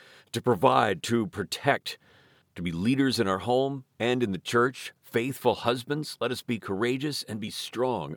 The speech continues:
on behalf of our families. And may we in the church do everything in love, love for you, first of all, first and foremost. And may we do everything in love for those around us,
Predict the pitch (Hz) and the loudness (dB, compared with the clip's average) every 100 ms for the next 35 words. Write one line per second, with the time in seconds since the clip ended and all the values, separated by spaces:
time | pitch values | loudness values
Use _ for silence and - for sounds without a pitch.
0 | - 95 101 107 104 95 87 87 117 110 | -6 -6 -4 -2 -4 -4 -2 -2 -2 -4
1 | 80 65 - - _ _ _ _ _ _ | -4 -8 -14 -20 _ _ _ _ _ _
2 | 113 110 123 135 147 175 151 120 - 170 | -2 4 4 4 4 2 2 0 2 6
3 | 151 117 - - _ _ _ _ 87 107 | 6 4 -6 -12 _ _ _ _ -4 -2
4 | 117 - 127 143 165 151 139 139 139 - | -2 2 2 4 2 2 0 -2 -4 -8
5 | _ 110 104 98 107 82 65 101 104 - | _ -4 -2 0 0 0 0 0 0 0
6 | 123 113 165 180 - 135 139 - 101 71 | -2 0 0 0 0 0 0 0 -4 -4
7 | - _ - 127 - 113 - 131 156 131 | -10 _ 2 2 2 -6 2 6 6 6
8 | 65 - 120 120 120 120 117 113 117 113 | -4 -6 -2 0 0 0 0 0 0 0
9 | 131 131 120 104 110 120 113 - _ _ | 0 -2 -4 -2 2 2 0 -6 _ _
10 | _ 104 98 110 104 - 98 104 120 85 | _ 0 2 2 2 0 2 2 2 -2
11 | - - | -6 -10